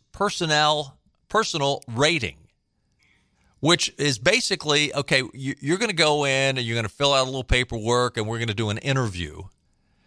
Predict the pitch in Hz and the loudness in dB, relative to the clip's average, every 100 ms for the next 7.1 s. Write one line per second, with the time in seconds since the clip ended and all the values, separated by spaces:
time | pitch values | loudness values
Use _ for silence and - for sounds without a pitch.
0 | _ _ _ - 165 175 175 151 - - | _ _ _ 0 0 4 2 2 -4 -10
1 | _ - - - _ _ _ - 370 - | _ -10 -8 -10 _ _ _ -16 -4 -4
2 | - _ _ 480 392 - - 151 - 107 | -4 _ _ -20 -16 -6 -4 -4 -4 -6
3 | - - 151 - 156 180 160 156 170 _ | -6 -10 -12 -4 -2 0 0 0 -2 _
4 | _ _ _ - 120 - - - - - | _ _ _ -10 -10 -10 -10 -8 -6 0
5 | 269 277 233 233 208 - _ _ _ - | 0 0 -2 -4 -8 -16 _ _ _ -2
6 | 160 147 170 160 - 202 226 - 180 165 | -2 2 2 2 0 -4 -4 -4 -2 0